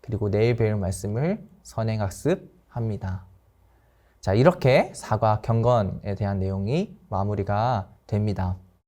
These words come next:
우리 선생님들 경건은 무엇이라고 했나요? 기도의 행위가 아닙니다. 어, 설교의 행위도 아니고요. 우리가 구제로 나타나는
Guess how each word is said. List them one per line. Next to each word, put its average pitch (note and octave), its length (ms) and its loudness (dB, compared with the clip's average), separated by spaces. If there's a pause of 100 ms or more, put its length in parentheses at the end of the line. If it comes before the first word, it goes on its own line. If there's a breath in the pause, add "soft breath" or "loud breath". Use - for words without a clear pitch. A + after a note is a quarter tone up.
(1700)
우리 A2+ 160 6
선생님들 C3+ 1080 6
경건은 D#3 580 6
무엇이라고 B2+ 560 6
했나요? A2 680 2 (100)
기도의 C3 400 6
행위가 F3 460 6
아닙니다. F#2+ 680 0 (320)
어, F#2+ 100 -6
설교의 E3+ 500 6
행위도 F#3 440 6
아니고요. G#2+ 600 0 (340 soft breath)
우리가 G#2 220 -2
구제로 B2+ 340 4
나타나는 G#2+ 680 0